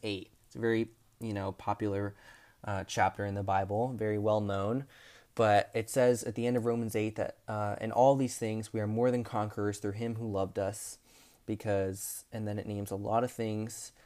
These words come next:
that could get in our way of God. But it says that nor anything else in all creation will be able to separate us from the love of God that is in Christ Jesus our Lord.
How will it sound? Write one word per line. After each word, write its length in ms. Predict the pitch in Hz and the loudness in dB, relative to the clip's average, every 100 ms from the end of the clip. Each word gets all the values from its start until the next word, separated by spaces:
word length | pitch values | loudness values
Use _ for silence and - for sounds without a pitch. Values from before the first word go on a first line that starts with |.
| _ | _
that 200 | - 104 | 0 0
could 140 | - 113 | 0 0
get 180 | 120 123 | 2 2
in 80 | |
our 140 | 113 113 | -2 0
way 300 | 107 104 104 | 0 0 0
of 120 | 101 | -2
God. 440 | 104 98 95 107 - - _ - | 0 2 0 -2 -8 -20 _ -6
But 120 | 113 | -2
it 60 | |
says 260 | 104 113 107 | 0 2 2
that 320 | 107 98 - _ _ _ _ _ _ _ - | 2 2 0 _ _ _ _ _ _ _ -6
nor 320 | 117 117 - | 0 2 2
anything 460 | 120 131 139 147 123 | 0 -2 -2 -2 0
else 560 | 98 92 - - - _ _ _ _ - | 0 -2 -6 -12 -14 _ _ _ _ -6
in 160 | 117 113 - | -6 -4 2
all 200 | 113 113 | 4 4
creation 520 | - 123 104 104 107 | 2 0 0 0 -4
will 100 | 107 | -2
be 160 | 107 - | -2 -2
able 120 | 104 | -4
to 80 | 110 | -4
separate 440 | 110 107 117 117 | -2 0 2 2
us 140 | 110 | 2
from 140 | - 113 | -2 -4
the 80 | 101 | 0
love 260 | 104 113 | 2 2
of 100 | 120 | 0
God 380 | - 101 98 98 - | 0 2 2 0 0
that 140 | 107 | 0
is 100 | 110 | 2
in 100 | 107 | -2
Christ 360 | 98 107 113 - | -2 0 0 -2
Jesus 360 | 107 95 104 | -4 -2 -2
our 220 | 104 101 98 | 0 0 0
Lord. 400 | 101 98 92 | 0 0 -2